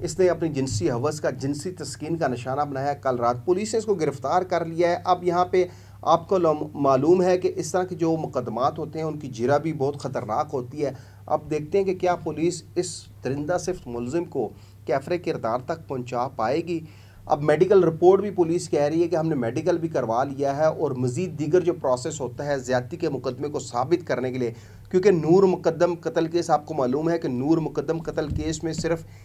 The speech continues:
एक श-, शवाहिद था सामने, एक उसकी सीसीटीवी वीडियो थी और दूसरा नूर मुकद्दम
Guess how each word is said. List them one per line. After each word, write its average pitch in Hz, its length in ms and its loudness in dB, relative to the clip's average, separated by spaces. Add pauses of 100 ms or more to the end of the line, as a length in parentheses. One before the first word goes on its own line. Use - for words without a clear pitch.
(160)
एक 247 280 6
श-, 143 300 -4 (140)
शवाहिद 147 500 2
था 151 80 2
सामने, 127 480 -4 (300)
एक 160 200 2
उसकी 190 280 -2
सीसीटीवी 180 580 -4
वीडियो 139 340 2
थी 202 140 0
और 190 120 4
दूसरा 165 460 0 (380)
नूर 185 320 6
मुकद्दम 170 520 0